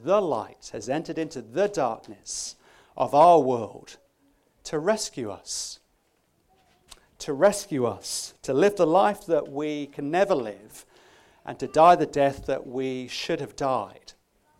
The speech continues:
That's what Easter is about, but Easter begins at Christmas, and that's why we keep the two together. Jesus came as light into darkness to, to overcome the alienation, to bring us back to God,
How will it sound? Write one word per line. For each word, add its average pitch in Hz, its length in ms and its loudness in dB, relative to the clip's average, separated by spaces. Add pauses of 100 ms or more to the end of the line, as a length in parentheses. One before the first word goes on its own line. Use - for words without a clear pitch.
(380)
That's 190 240 2
what 175 140 0
Easter 190 360 -2
is 117 140 -8
about, 98 380 -10
but 127 180 -8
Easter 180 300 -2
begins 165 340 -2
at 165 140 -6
Christmas, - 800 -10 (420)
and 135 120 -6
that's 156 200 0
why 143 80 4
we 143 100 4
keep 147 260 -2
the 143 80 -4
two 139 240 -4
together. 139 520 -2 (1300)
Jesus 202 440 4
came 196 320 4
as 156 140 -4
light 175 340 8
into 202 220 0
darkness 185 580 6
to, 160 300 2 (380)
to 156 200 6
overcome 208 680 6
the 165 100 2
alienation, 139 760 2
to 151 120 -2
bring 165 240 2
us - 100 0
back 180 340 4
to 170 100 -2
God, 156 440 2